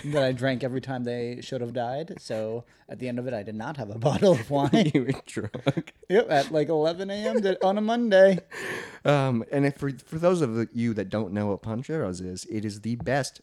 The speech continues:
Speaker 2: burrito place that's only in Iowa.
Speaker 1: It's, like, similar to Chipotle or
Speaker 2: With
Speaker 1: Qdoba.
Speaker 2: but it's way better.
Speaker 1: Way better. It's all about the tortilla.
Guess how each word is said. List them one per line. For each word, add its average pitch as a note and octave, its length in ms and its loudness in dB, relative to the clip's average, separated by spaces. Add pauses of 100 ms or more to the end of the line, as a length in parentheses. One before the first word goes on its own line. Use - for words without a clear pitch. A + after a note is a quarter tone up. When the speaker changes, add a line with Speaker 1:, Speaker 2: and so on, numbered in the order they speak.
Speaker 2:
burrito G#2+ 380 -2
place F#2+ 260 -4
that's - 220 -10
only A2 320 -2
in E3 140 -4
Iowa. C#3 340 -6 (220)
Speaker 1:
It's, E3+ 160 -4
like, C3+ 220 -2
similar C#3 360 -4
to A#2 120 -6
Chipotle D3+ 580 -6 (340)
or C3 80 -6
Speaker 2:
With A2 160 -4
Speaker 1:
Qdoba. F#3 220 2
Speaker 2:
but B2+ 220 6
it's A2 120 -2
way G#2 400 0
better. F2 220 -8
Speaker 1:
Way C3 220 0
better. A2+ 500 -12
It's D#3+ 120 -4
all D3+ 140 4
about G#2 220 -4
the A2+ 80 -16
tortilla. - 560 -14